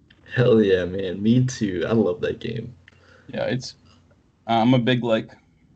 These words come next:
Speaker 2: um, card game, strategy card game kinda, kinda guy. And I think this, it borrows a lot of ideas from other successful card games,
Speaker 1: Mm-hmm.
Speaker 2: but it brings the best of all of them,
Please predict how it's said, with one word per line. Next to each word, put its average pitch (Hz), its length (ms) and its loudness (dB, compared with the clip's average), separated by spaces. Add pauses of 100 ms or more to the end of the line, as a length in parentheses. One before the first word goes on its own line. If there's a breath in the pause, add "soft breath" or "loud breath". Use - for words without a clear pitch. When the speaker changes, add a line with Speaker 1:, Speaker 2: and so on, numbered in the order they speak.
(140)
Speaker 2:
um, - 440 -10 (100)
card 110 260 -4
game, 117 220 -4
strategy 113 340 -4
card 107 240 -6
game 110 200 -4
kinda, 117 300 -4 (380)
kinda 123 160 0
guy. 131 280 0 (360 soft breath)
And 107 80 -2
I 120 80 2
think 131 220 0
this, 127 320 -4 (1160)
it 113 120 -4 (720)
borrows 110 640 2
a 104 80 -10
lot 107 220 -4
of 113 80 -2
ideas 110 440 -4
from 107 240 -6 (100)
other 110 300 -2
successful 127 540 -4
card 139 240 0
games, 156 380 -6 (480)
Speaker 1:
Mm-hmm. 110 280 -4 (120)
Speaker 2:
but - 100 -6
it - 200 -10
brings 127 340 4
the 120 120 -2
best 110 500 -2
of 123 100 -4
all 131 260 0
of 143 80 -12
them, 170 220 -8